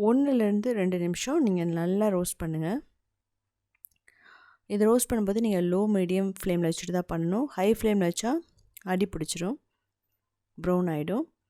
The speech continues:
இதை ஆற வச்சிருங்க அப்படியே. ஆறுனதுக்கப்புறமா ஒரு கப் தயிர் போடணும், இல்ல மோர் கூட நீங்க போட்டுக்கலாம். அதுக்கப்புறம் ஒரு கால் கப் தண்ணி ஊத்திட்டு, நல்ல ஒரு திக்கான பேட்டர் மாதிரி வரணும். So, நம்ம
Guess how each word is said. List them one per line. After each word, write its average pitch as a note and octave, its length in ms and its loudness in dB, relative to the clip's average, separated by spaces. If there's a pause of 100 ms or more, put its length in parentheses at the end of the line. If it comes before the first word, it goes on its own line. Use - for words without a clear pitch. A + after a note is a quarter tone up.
(340)
இதை A3 120 6 (140)
ஆற A3+ 120 4 (100)
வச்சிருங்க F3 400 -2
அப்படியே. D#3+ 300 -4 (600)
ஆறுனதுக்கப்புறமா A3+ 760 2 (160)
ஒரு G#3 240 4
கப் - 220 0
தயிர் G3 320 0
போடணும், F3 380 -2 (880)
இல்ல C4 100 4 (140)
மோர் G#3+ 240 2
கூட G3 200 0
நீங்க E3+ 220 0
போட்டுக்கலாம். E3+ 520 -4 (800)
அதுக்கப்புறம் G#3 460 0
ஒரு F#3+ 160 0
கால் G#3+ 260 0
கப் A3 220 -4 (300)
தண்ணி G3+ 280 2
ஊத்திட்டு, E3 400 -4 (760)
நல்ல B3 400 2
ஒரு F3 140 2 (260)
திக்கான A#3 520 0 (160)
பேட்டர் F3+ 360 -2
மாதிரி F3 280 0
வரணும். F3 360 0 (1160)
So, - 140 -4
நம்ம G#3 140 2